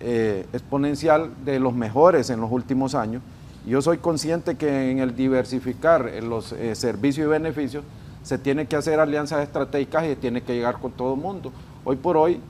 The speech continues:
se está prestando el dinero, y si no estoy equivocado, a tasas del nueve, del diez, del once punto cinco por ciento, cuando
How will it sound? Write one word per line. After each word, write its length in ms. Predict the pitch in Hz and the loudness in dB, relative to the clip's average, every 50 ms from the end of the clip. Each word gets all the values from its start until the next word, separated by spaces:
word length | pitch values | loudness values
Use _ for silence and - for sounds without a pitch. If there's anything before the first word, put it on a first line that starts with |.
| - - - - - - - - | -18 -18 -18 -18 -18 -18 -18 -10
se 120 | - - | -6 -4
está 220 | 135 - - 151 - | -4 -2 0 -2 0
prestando 520 | - 156 143 - - 170 160 156 139 135 | 0 -2 -2 2 4 4 4 6 4 2
el 100 | 127 117 | 2 2
dinero, 460 | 110 127 120 123 135 160 180 185 170 | 2 0 2 4 4 4 4 4 2
y 60 | 139 120 | -2 -2
si 120 | 123 127 | -4 -4
no 80 | 120 123 | -4 -4
estoy 240 | 120 - 135 135 | -4 -2 0 0
equivocado, 580 | 139 143 143 147 151 151 147 147 165 156 143 143 | 0 0 -2 -2 -4 -4 -2 2 4 6 6 6
a 100 | 139 - | 4 2
tasas 300 | - 135 127 139 131 117 | 0 -2 0 -2 -2 -2
del 200 | 131 120 110 117 | -2 -4 -2 -2
nueve, 360 | 127 156 160 151 139 135 156 - - - - | -2 0 2 2 2 0 -2 -6 -12 -10 -6
del 220 | 117 113 107 104 | -6 -6 -4 -4
diez, 280 | 110 143 160 170 160 127 | 0 2 2 2 2 2
del 140 | 123 123 131 | 0 0 0
once 180 | 135 127 143 139 | 0 -2 -4 -6
punto 300 | - 147 151 131 147 - | -6 -6 -6 -4 -4 -4
cinco 240 | 156 156 - 147 | -6 -6 -6 -6
por 180 | - - 160 156 | -4 -4 -4 -4
ciento, 340 | 151 170 143 131 - - 80 - - - - - - | -4 -4 -6 -6 -8 -10 -14 -16 -16 -20 -20 -6 2
cuando 400 | 175 196 185 160 135 127 - | 6 8 8 8 6 2 -4